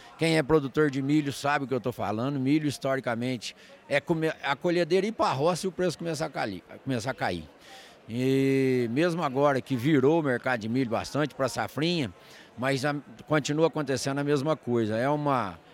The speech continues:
é uma commodity que dá menos liquidez do que o café, do que a soja. Então nós, cafeicultores, participar de mercado um pouco mais ativamente agora, eu não tenho dúvida que o máximo que pode acontecer é a gente deixar de ganhar,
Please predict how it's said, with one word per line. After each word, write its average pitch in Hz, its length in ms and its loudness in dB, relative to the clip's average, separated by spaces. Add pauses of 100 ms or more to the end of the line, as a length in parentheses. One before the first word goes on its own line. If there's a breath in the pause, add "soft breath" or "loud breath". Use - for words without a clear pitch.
é 113 80 -6
uma 147 160 0
commodity 131 480 0
que 131 120 -8
dá 123 120 0
menos 123 280 -2
liquidez 120 580 2
do 104 80 -6
que 110 100 -8
o 113 80 0
café, 117 380 -4
do 113 80 -10
que 107 80 -8
a 107 140 -2
soja. 120 440 -4 (480 loud breath)
Então 156 280 0
nós, 165 340 2 (260)
cafeicultores, 151 800 0 (680)
participar 175 680 2
de 180 80 -4
mercado 135 580 0
um 123 80 -2
pouco 160 320 0
mais 151 240 0
ativamente 123 640 -2
agora, 117 400 -4 (400 loud breath)
eu 135 140 4
não 147 80 2
tenho 165 300 2
dúvida 165 560 0 (400 loud breath)
que 156 200 2
o 165 80 4
máximo 190 520 2
que 185 100 -6
pode 165 280 -2
acontecer 139 580 0
é 156 60 4
a 165 60 2
gente 156 200 -2
deixar 151 420 0
de 170 60 -6
ganhar, 117 340 -4